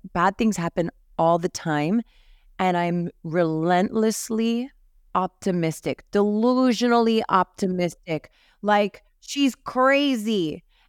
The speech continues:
And you know what? People now, they see me in the street or wherever I am running, and they're like, "You look like you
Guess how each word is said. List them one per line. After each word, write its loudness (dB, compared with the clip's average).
And 2
you 2
know -2
what? 2
People 2
now, 4
they -2
see -4
me 2
in 2
the 0
street -2
or 2
wherever 2
I 4
am 2
running, 2
and -2
they're 2
like, 2
"You 2
look 2
like -2
you 0